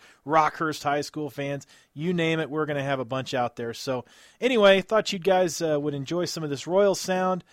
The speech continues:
and, uh, I will see you in a few weeks with my new project. Enjoy. Thanks.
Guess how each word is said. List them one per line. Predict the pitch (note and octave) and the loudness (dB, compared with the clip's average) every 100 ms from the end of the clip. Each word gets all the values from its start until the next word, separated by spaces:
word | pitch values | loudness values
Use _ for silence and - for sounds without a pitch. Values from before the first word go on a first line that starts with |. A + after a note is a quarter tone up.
| _ _ _ - | _ _ _ -14
and, | B2 A#2+ A#2+ | -10 -8 -6
uh, | A#2 A#2 A2+ | -4 -4 -4
I | C3 | -4
will | C#3 | -6
see | - - | -8 -8
you | D#3 D3+ | -4 -2
in | C3 | -4
a | |
few | - D#3+ D#3 | -6 -4 -2
weeks | D#3+ D#3+ - | -2 -2 -6
with | C3 - | -12 -10
my | B2+ | -6
new | D3+ | -6
project. | D3+ F#3 A3 E3+ E3+ - _ _ _ _ - | 0 4 4 2 -2 -4 _ _ _ _ -12
Enjoy. | C#3 B2+ A#2 G2+ | -8 -6 -6 -6
Thanks. | - B2 - | -8 -10 -10